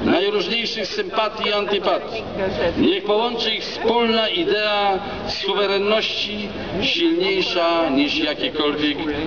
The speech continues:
podziały i różnice. Szanowni Państwo, zbudujmy razem narodowy most pamięci między warszawskim sierpniem i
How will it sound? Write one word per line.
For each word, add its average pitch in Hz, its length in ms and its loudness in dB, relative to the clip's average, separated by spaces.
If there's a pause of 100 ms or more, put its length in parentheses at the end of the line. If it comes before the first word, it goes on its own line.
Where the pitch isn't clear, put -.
(140)
podziały 143 540 2
i 123 180 2
różnice. 101 520 0 (1120)
Szanowni 175 400 4
Państwo, - 500 -4 (840)
zbudujmy 190 680 2
razem 185 420 0 (1400)
narodowy 135 720 2
most 170 380 0
pamięci 165 760 2 (340)
między 165 540 2
warszawskim 151 800 0
sierpniem 180 800 0 (540)
i 143 220 4